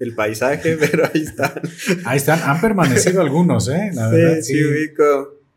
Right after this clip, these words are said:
Speaker 1: cuáles
Speaker 2: Sí,
Speaker 1: me
Speaker 2: hay.
Speaker 1: has platicado que son tuyos, creaciones
Speaker 2: Sí.
Speaker 1: de Pacomics.
Speaker 2: Y que ahí perduran, y eso es padre, ¿no? Que, que con el paso del tiempo digas, "Mira, este negocio permaneció". Eh, obviamente de algunos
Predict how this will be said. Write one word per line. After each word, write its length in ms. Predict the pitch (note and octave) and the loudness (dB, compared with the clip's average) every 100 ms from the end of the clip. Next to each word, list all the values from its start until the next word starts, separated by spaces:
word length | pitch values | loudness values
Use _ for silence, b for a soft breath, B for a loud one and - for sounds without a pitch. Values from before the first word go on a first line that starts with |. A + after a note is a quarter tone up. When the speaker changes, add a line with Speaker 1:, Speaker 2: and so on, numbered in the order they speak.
| _ | _
Speaker 1:
cuáles 280 | C3+ C3 C3+ | -4 0 0
Speaker 2:
Sí, 40 | C3 | 0
Speaker 1:
me 60 | C3 | -2
Speaker 2:
hay. 40 | |
Speaker 1:
has 80 | B2+ | -4
platicado 720 | C#3 C3 A#2+ A2 A2+ B2 B2+ | 0 0 -2 -4 0 0 -2
que 160 | A2+ A2 | -6 -6
son 240 | A#2+ A#2+ | -10 -8
tuyos, 500 | G#2 G2+ G#2 G#2 - | -8 -8 -10 -12 -8
creaciones 680 | - G#2+ G#2+ A2+ A2+ A#2+ B2 | -2 -2 -2 -4 -6 -8 -8
Speaker 2:
Sí. 40 | |
Speaker 1:
de 120 | A#2 G#2+ | -6 -4
Pacomics. 720 | G2+ G2 G2+ G#2+ A2 A2+ - | -4 -6 -8 -10 -16 -20 -12
Speaker 2:
Y 160 | A2+ A2 | -10 -8
que 140 | A2+ | -6
ahí 140 | A2+ | -6
perduran, 540 | A2+ B2+ B2+ C#3 D3+ D3+ | -6 -8 -6 -6 -4 -2
y 60 | C#3+ | -4
eso 120 | D3+ | -4
es 100 | C#3+ | -6
padre, 420 | - B2+ B2 A#2 | -6 -8 -4 -2
¿no? 200 | A#2 C#3+ | -2 -4
Que, 280 | C3+ A2+ F#2 _ _ _ _ | -8 -10 -10 _ _ _ _
que 180 | B2+ A#2 | -16 -12
con 160 | B2+ | -8
el 160 | A#2+ A#2 | -8 -4
paso 320 | C3+ C3+ D3 | -2 -2 -4
del 140 | D3+ D#3 | -8 0
tiempo 340 | F3 E3 E3 | 2 2 0
digas, 220 | D#3 D#3+ | -2 -4
"Mira, 320 | D#3+ E3 - - _ _ | -4 -6 -6 -16 _ _
este 300 | C3 A#2+ C#3 | -6 -4 -4
negocio 640 | B2+ A#2 C3 A#2 C#3+ C#3+ b b b _ - | -4 -4 -6 -4 -6 -8 b b b _ -14
permaneció". 880 | F2+ F#2 G2 G2+ - D3 G#3 - - _ - | -10 -8 -8 -6 -4 -2 -2 -6 -16 _ -16
Eh, 520 | A2 A2 G#2+ G2+ G2+ _ _ _ _ _ | -14 -12 -14 -16 -20 _ _ _ _ _
obviamente 460 | D3 D3 D#3 D#3 | -4 -2 -2 -2
de 80 | C#3 | -2
algunos 760 | C3 C#3 F#3 E3 E3+ E3+ - | -2 0 2 2 2 -2 -10